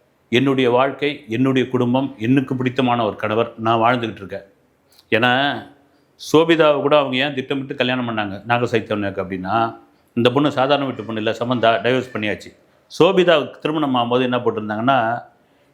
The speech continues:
இது வந்து ஆந்திராவுல வந்து ராஜவம்சம்,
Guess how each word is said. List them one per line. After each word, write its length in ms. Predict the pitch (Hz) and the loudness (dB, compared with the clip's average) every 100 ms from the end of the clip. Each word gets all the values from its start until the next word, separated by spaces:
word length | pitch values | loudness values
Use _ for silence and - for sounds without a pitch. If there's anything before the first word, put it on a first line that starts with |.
| _ | _
இது 180 | 123 127 | 0 2
வந்து 240 | 135 156 | 2 2
ஆந்திராவுல 640 | 135 151 165 151 131 113 120 | 2 2 0 0 -2 -4 -4
வந்து 100 | 131 | -2
ராஜவம்சம், 920 | 120 147 143 117 101 110 110 98 | 0 0 0 -2 -4 -4 -4 -6